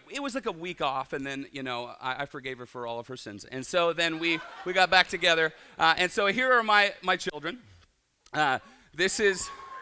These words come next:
so the adorable, uh,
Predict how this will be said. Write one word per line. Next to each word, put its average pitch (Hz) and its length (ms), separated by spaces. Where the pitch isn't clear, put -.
so - 160
the 170 160
adorable, 196 600
uh, 147 320